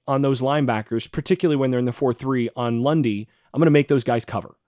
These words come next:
and I'm gonna make them prove that they can cover, and I'm also gonna try to isolate Deloach in the running game to see if, if he's willing to come up and be physical and make tackles. That's what I'm gonna do as an offensive coordinator. Those are the biggest question marks on the starting group.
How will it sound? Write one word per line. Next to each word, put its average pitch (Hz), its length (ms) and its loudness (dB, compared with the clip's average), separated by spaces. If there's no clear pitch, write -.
and 120 100 -4
I'm 135 60 0
gonna 147 100 0
make 135 160 0
them 131 140 -2
prove 143 460 6
that 117 120 2
they 127 100 0
can 117 160 -4
cover, 190 340 2
and 135 140 -2
I'm 135 120 0
also 135 260 2
gonna 127 180 2
try 127 300 0
to 123 380 -2
isolate 135 520 -2
Deloach 131 600 2
in 147 120 4
the 127 80 4
running 156 300 4
game 107 400 -4
to 143 100 -4
see 147 160 0
if, 127 160 -2
if 131 260 -12
he's 143 160 0
willing 127 280 0
to 117 60 -4
come 131 180 -2
up 113 140 -4
and 110 80 -2
be 113 100 -2
physical 107 420 -4
and 101 60 -4
make 98 140 -8
tackles. - 440 -18
That's 127 180 -4
what 131 80 0
I'm 127 60 0
gonna 120 160 0
do 101 240 -10
as 110 140 -8
an 113 60 -2
offensive 104 340 -8
coordinator. 82 400 -10
Those 135 220 6
are 151 60 2
the 131 80 -2
biggest 123 260 -2
question 123 320 -2
marks 110 300 -4
on 123 120 -2
the 113 60 -4
starting 98 320 -6
group. 90 200 -16